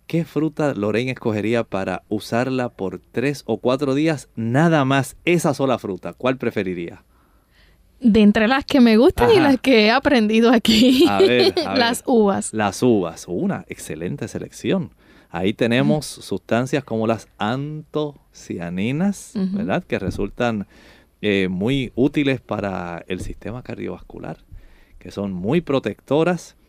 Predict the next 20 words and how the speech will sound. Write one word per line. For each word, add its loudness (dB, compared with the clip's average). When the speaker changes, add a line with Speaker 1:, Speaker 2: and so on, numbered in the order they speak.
Speaker 1:
Además, -4
una -8
buena -8
cantidad -8
de -8
sustancias -4
vitamínicas. -8
Tenemos -10
vitamina -8
C, -10
tenemos -8
minerales -6
también, -4
agua, -6
tenemos -10
fibra, -2
fitoquímicos. -8
Cuántas -6
cosas -10
sabrosas -12